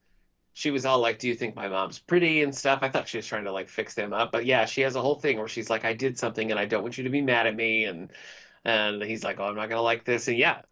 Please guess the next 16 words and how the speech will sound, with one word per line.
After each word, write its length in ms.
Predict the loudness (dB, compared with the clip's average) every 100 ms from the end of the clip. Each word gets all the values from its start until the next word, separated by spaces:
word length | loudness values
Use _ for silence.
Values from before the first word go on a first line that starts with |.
| _
the, 220 | -12 -12 -12
the 100 | -10
little, 420 | -8 -6 -4 -2 -2
the 60 | 0
little 180 | 2 0
minx 380 | 2 0 -2 -2
went 160 | -2
in 80 | 0
there 120 | -2
and 80 | 0
got 160 | 2 2
her 80 | 2
mom's 280 | 0 -2 -4
social 220 | -8 -8
security 420 | -14 -4 -4 -4
card. 300 | -2 -2 -2